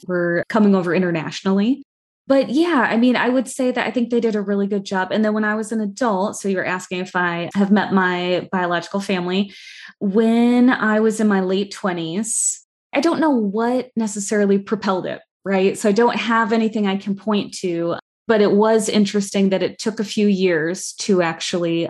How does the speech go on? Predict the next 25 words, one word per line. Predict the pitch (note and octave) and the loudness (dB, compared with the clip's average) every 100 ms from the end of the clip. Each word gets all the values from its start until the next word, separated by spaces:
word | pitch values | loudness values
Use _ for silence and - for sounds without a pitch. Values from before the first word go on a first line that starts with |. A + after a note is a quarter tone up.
| - | 2
go | G#3 | 4
through | G3 - G3 | 4 2 2
the | F#3+ | 2
full | F#3+ E3+ D3+ | 0 -2 -4
process. | - G3+ G#3 F#3+ E3 F3 - - | -2 -2 -2 -2 -2 -4 -6 0
And | F#3+ F3+ | 2 2
then | E3+ E3+ F3 | 0 -2 0
when | G3 G3+ G#3 | 2 4 4
I | F#3 F3 E3+ | 2 -2 -6
met | E3+ G3+ G3+ | -2 -2 0
my | F#3 | -2
birth | F3 F3 E3+ - | -2 -4 -4 -4
mom, | E3+ E3 | -4 -2
I | E3 | -2
was | E3 E3 | -4 -4
the | F3 | -6
same | D#3+ E3 E3 E3 | -6 -4 -4 -4
age | D#3+ - - - - - | -4 -6 -8 -8 -10 -6
that | E3+ - | -6 -4
she | - | -2
was | D#3 D#3 - | 0 -2 -4
when | - | -6
she | - - | -4 -4
had | - - | -4 -6
me. | - - | -8 -8